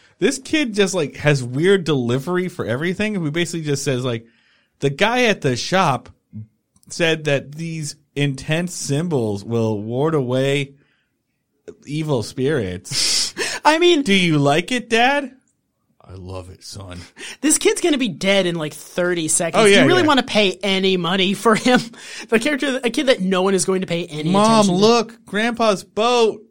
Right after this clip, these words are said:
Speaker 2: Yeah. It's, yeah, they're like, "This, this fucking walking corpse. We're not paying above minimum actor wage
Speaker 1: Which is
Speaker 2: for him."
Speaker 1: why I don't understand, like,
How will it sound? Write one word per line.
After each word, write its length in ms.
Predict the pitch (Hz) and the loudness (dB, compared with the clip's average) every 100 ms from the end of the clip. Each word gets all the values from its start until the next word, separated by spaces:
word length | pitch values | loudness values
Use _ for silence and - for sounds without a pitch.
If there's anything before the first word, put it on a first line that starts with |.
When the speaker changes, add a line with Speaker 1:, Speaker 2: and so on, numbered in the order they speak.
| _ _ - 113 - - - | _ _ -10 -10 -10 -16 -4
Speaker 2:
Yeah. 500 | 262 359 415 302 254 - _ - - - - | 2 6 6 4 0 -6 _ -20 -20 -20 -6
It's, 360 | 277 269 - - | -4 -4 -6 -2
yeah, 240 | 247 190 | 2 2
they're 140 | 190 226 | 4 4
like, 200 | 220 220 | 2 0
"This, 280 | 247 - - - | -2 -4 -8 -4
this 160 | 247 | -2
fucking 380 | - 233 226 180 | 0 -2 -2 -4
walking 380 | 170 175 - 151 | 0 -2 -2 -10
corpse. 420 | - 160 151 - _ _ - | -8 -10 -8 -12 _ _ -4
We're 140 | 240 | 0
not 220 | 262 247 240 | 4 2 2
paying 360 | 214 226 208 | 2 4 4
above 440 | 214 165 180 185 156 | 2 -2 0 0 -2
minimum 540 | 170 175 175 175 156 | -4 -4 -4 -4 -6
actor 360 | 139 131 - 156 | -6 -10 -10 -4
wage 100 | 214 | 0
Speaker 1:
Which 220 | 285 262 | 0 2
is 120 | 294 | 2
Speaker 2:
for 80 | 247 | 0
him." 60 | 214 | -2
Speaker 1:
why 220 | 247 302 302 | 0 0 2
I 80 | 285 | 0
don't 340 | 190 240 294 | 0 0 0
understand, 1040 | 254 247 233 - - 226 208 190 180 160 - | -2 -2 -2 -6 -2 -2 0 0 -2 -4 -8
like, 600 | - 156 151 143 131 - | -8 -2 0 0 -4 -12